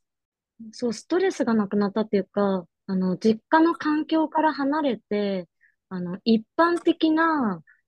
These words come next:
人間をし-、知った、社会をし-、知ることができて、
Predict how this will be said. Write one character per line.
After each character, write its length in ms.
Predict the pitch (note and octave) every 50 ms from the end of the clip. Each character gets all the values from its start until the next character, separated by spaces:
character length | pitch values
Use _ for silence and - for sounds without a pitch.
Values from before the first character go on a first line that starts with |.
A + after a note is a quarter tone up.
| _ _ _ _ _ _ _ _ -
人 320 | F#3+ G#3 A#3+ B3+ B3+ B3+
間 280 | A#3 B3+ B3 B3 B3 C4
を 260 | C4 B3+ G#3+ E3+ D#3 D#3+
し-、 480 | - - - - - A#3+ B3 A#3+ A3 - _ _ _ _ -
知 180 | - - G#3+
っ 40 | F#3+ - _ -
た、 140 | A3 A#3+ B3
社 180 | - - E4
会 280 | - - G4+ E4 C#4 G#3
を 120 | F#3+ F#3
し-、 220 | - - A3+ - - -
知 160 | - C4 A#3
る 80 | B3+
こ 120 | B3+ C#4 C4+
と 120 | C#4 C4
が 100 | A#3+ A3 G3+
で 100 | A#3+ A#3
き 120 | - _
て、 460 | _ - D4+ D4+ D4 C4 G#3+ F3+ -